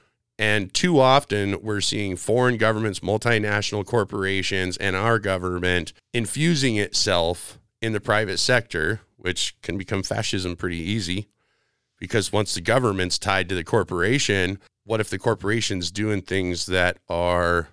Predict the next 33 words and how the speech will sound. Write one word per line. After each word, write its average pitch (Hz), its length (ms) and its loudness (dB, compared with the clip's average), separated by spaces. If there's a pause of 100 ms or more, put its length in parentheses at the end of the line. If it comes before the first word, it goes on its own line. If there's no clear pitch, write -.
(460)
either 87 440 -2
not 87 240 -2
good 92 200 -2
for - 120 -10
the 82 100 -6
environment 131 840 2
or 87 280 2
bad 85 340 0
for 80 140 -8
consumers? 131 760 2 (420)
How 120 160 0
can 113 160 0
the 92 80 0
government 107 560 2
then 95 260 0
turn 104 220 -2
around 92 520 -2 (240)
and 98 200 -4
be 101 160 -6
the 92 120 -4
one 92 500 -2 (540)
to 123 260 0
enforce 104 640 -2
the 95 120 -4
law 87 680 0 (200)
on 117 200 2
entities 101 800 0
that 101 180 -6
they 107 120 2
funded? 113 540 0 (180)
I - 100 -6
don't 98 120 0
know, 85 220 -2